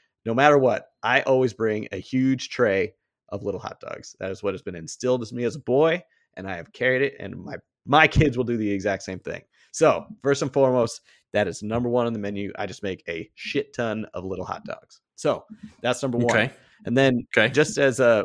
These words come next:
Speaker 1: Buddy the Elf has his four major food groups of, like, candy, sugar, candy canes,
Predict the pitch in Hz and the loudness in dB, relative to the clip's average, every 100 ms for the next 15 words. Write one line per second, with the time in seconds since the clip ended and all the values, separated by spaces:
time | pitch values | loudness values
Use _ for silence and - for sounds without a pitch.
0 | - 98 139 139 117 104 123 113 - 113 | -2 0 2 4 2 2 2 2 0 2
1 | 107 - 127 113 - 120 110 110 98 - | 2 0 -4 -4 -2 0 0 -2 -2 -4
2 | 113 107 107 104 - 92 87 - _ _ | -6 -6 -6 -6 -4 -4 -4 -6 _ _
3 | _ _ _ 135 127 120 120 - _ - | _ _ _ 2 2 2 -2 -4 _ 0
4 | 135 117 120 113 - _ - 120 104 123 | 2 6 4 4 -6 _ 0 0 0 0
5 | 113 107 107 | 0 -2 -6